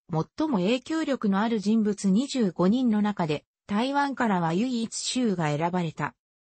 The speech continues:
他の二十四人には、大リーガーの松井秀喜選手、当時の首相、鳩山由紀夫氏等が選ばれている。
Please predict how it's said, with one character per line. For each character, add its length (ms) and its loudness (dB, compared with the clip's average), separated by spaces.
他 300 0
の 120 0
二 180 0
十 200 2
四 160 2
人 200 4
に 140 4
は、 200 0
大 240 2
リ 160 0
ー 40 0
ガ 140 2
ー 20 2
の 140 0
松 280 -4
井 140 -2
秀 320 -2
喜 120 -10
選 220 0
手、 280 -2
当 200 2
時 140 2
の 120 2
首 180 -6
相、 360 0
鳩 280 0
山 260 2
由 140 2
紀 180 -2
夫 100 0
氏 160 -8
等 220 2
が 220 2
選 160 0
ば 140 -2
れ 100 0
て 120 -4
い 180 -2
る。 120 -4